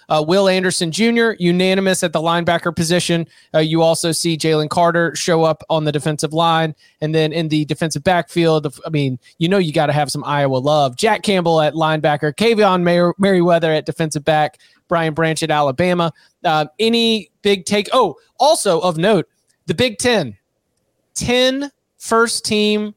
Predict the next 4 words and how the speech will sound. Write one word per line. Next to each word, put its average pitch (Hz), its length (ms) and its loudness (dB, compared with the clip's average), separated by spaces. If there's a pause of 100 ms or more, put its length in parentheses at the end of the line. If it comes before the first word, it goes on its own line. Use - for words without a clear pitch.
(120)
selections. 190 960 -2 (1040)
S 180 200 0
E 220 120 0
C 208 560 -2